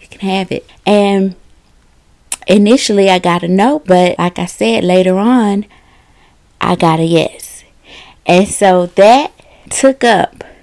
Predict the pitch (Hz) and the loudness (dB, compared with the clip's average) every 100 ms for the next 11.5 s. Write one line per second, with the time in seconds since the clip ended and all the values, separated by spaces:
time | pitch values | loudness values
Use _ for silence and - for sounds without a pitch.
0 | _ - 151 165 180 208 214 160 170 _ | _ -4 -4 -4 -4 -2 -2 -2 -6 _
1 | _ _ _ - 175 165 160 170 156 151 | _ _ _ -4 -2 -2 -4 -8 -6 -6
2 | 156 165 185 220 _ - 175 202 202 208 | -2 0 0 -4 _ -4 -2 -2 -4 -4
3 | 202 196 190 165 - 208 208 202 196 190 | -4 -2 0 -2 -2 -2 -2 -4 -4 -2
4 | 185 - 180 190 208 214 202 202 190 180 | -2 -4 -2 0 0 -2 -2 0 0 0
5 | 170 - - 202 208 202 202 196 196 - | -4 -6 2 2 2 0 -2 -2 -6 -12
6 | - 196 - - 330 349 294 285 - - | -12 -10 -6 -4 -4 -4 -4 -4 -4 -4
7 | 247 240 233 226 208 190 220 - 233 233 | -4 -2 -2 0 -2 -4 -6 -2 -4 -2
8 | 226 226 - 214 _ - 214 208 214 196 | -4 -4 -6 -18 _ -8 -6 -6 -6 -4
9 | 196 202 - 190 208 196 196 196 - 185 | -4 -8 -2 -2 -2 -4 -6 -8 -4 -2
10 | 185 185 - 196 196 - 175 185 180 - | 0 -2 -2 2 2 2 0 0 -2 -4
11 | 220 - 233 208 | -4 -4 -6 -4